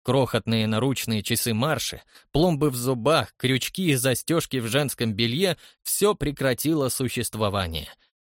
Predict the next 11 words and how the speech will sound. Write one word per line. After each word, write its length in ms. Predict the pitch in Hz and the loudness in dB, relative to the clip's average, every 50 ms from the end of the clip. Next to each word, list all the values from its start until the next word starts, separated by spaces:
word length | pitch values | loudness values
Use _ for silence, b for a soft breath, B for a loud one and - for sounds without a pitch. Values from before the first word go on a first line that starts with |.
| _ _ _ - | _ _ _ -14
В 160 | 76 78 95 | -6 0 2
азарте 480 | 123 135 135 165 196 190 - - 160 147 | 2 4 4 4 2 2 2 0 -2 0
Дэвид 400 | 135 151 180 175 147 156 - - | 0 0 0 2 0 -2 -2 -2
метнулся 600 | 123 139 139 - - 151 165 175 143 - - 151 | -4 -4 -4 -4 -4 -2 -2 0 0 0 -2 -2
прочь, 440 | - - 147 180 190 151 - - - | -2 0 -2 0 0 0 -2 -4 -4
прокричав: 680 | - 117 113 - 131 131 123 - - 123 95 - - - _ _ _ _ _ _ - | -2 -2 -2 0 0 -2 0 0 0 0 0 -2 -4 -16 _ _ _ _ _ _ 2
«Одежда!» 920 | 214 247 269 233 269 302 294 285 269 226 170 190 233 240 220 180 135 104 - _ _ _ _ _ _ _ _ _ _ - | 4 4 4 4 4 4 4 4 4 4 2 2 2 2 2 0 0 -4 -8 _ _ _ _ _ _ _ _ _ _ -18
В 80 | - | -6
тот 260 | - - 220 262 240 180 | 2 4 4 4 4 2
же 140 | 180 214 | 0 0
миг 360 | 185 135 135 196 220 - - | 2 2 2 0 0 0 -4